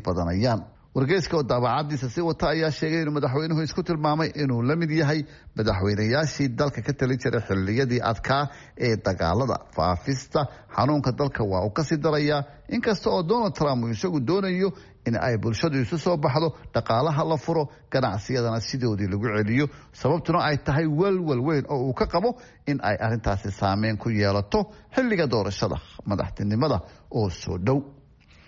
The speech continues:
Cabdixakiin oo wargeyska hadda Standard ee ka soo baxa dalka Kenya,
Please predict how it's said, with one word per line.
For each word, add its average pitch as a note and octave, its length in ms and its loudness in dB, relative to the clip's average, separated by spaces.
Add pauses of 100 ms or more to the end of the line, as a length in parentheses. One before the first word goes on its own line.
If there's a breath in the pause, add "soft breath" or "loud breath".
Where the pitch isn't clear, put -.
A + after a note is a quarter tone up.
(520 loud breath)
Cabdixakiin A#3 480 2
oo A#3+ 80 2
wargeyska G#3 480 0
hadda C3 280 -2
Standard A#2 400 -2
ee G#2+ 60 0
ka - 120 -4
soo D3+ 140 0
baxa C3+ 220 0
dalka C#3+ 240 -2
Kenya, C3+ 420 -2